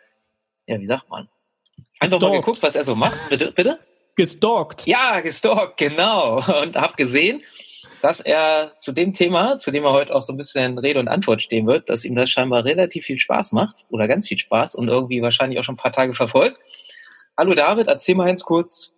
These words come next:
Speaker 1: wer bist du, was machst du, was ist unser Thema heute?
Speaker 2: Ja, hallo, also <coughs> vielen Dank, dass ich, äh, bei dir Gast sein durfte. Ich bin der David und bei mir kannst du ganz einfach Tai Chi lernen. Das ist auch mein Thema,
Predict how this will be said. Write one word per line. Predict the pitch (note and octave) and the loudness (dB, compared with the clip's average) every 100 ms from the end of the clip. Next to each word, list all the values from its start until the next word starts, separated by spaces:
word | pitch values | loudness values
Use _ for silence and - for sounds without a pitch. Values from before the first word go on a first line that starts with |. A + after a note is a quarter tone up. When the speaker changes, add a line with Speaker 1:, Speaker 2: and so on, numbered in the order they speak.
| - | -6
Speaker 1:
wer | B2 | -2
bist | F#3+ - | -2 -2
du, | |
was | A#2 A#2 | -4 0
machst | F#3 G3 | 0 2
du, | G#3+ A3 G#3 _ | 2 2 -2 _
was | - A#2 | -14 -12
ist | C3 | -8
unser | C#3 D3+ | -4 -2
Thema | G3+ F#3+ | 0 0
heute? | G#2+ G#2+ - _ _ _ _ _ _ | -2 -4 -12 _ _ _ _ _ _
Speaker 2:
Ja, | C#4 D4+ D#3 B2 | 0 2 2 0
hallo, | A3 G3 B2+ - | 0 0 0 0
also | D#3+ D3 C#3 B2 - - A#5+ | 0 2 -2 0 -2 0 0
<coughs> | - - | 0 0
vielen | - - G3+ | -2 2 2
Dank, | F3 E3+ A#3+ | 2 0 0
dass | A3 F3 | 0 2
ich, | F3+ - | 0 2
äh, | F#3 D#3 D3+ | 2 4 2
bei | D3 E3 | 0 0
dir | E3 | 0
Gast | E3+ G#3+ | 0 0
sein | - A3+ | 0 0
durfte. | A3+ A3+ A#3+ D4 | 2 2 2 -2
Ich | G#3 - | -2 0
bin | - | 0
der | E3 | 2
David | D3+ C3+ D#3 G#3+ B3+ - | 2 2 2 0 -2 0
und | F#3+ F3 - | 0 0 0
bei | F3 | 0
mir | F3+ B3 | 2 0
kannst | D4 - C4+ - - | 0 0 0 0 -2
du | B3 | 2
ganz | A3 A3 | 2 2
einfach | - F#3 F#3 F#3+ F#3 | 0 -2 2 0 0
Tai | - F3+ | 0 2
Chi | E3 - F3 | 2 2 0
lernen. | B2+ A#2 D3 A#3 - - _ _ _ - | 0 -2 -2 -2 -6 -18 _ _ _ 0
Das | F3 | 2
ist | F#3+ F3+ | 2 2
auch | E3 | 2
mein | E3 E3 | 2 0
Thema, | D3+ D#3+ D3+ A#2 G#2 | 2 2 2 -2 -6